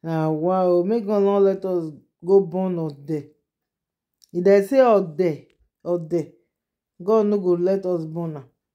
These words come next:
In Jesus' name. Ah, Murudi,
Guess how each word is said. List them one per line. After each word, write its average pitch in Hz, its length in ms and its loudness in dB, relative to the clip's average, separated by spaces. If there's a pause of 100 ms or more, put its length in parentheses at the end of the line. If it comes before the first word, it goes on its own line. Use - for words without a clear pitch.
(140)
In 165 200 -8
Jesus' 180 520 -4
name. 165 260 -8 (800)
Ah, 427 340 -2 (220)
Murudi, 202 680 -2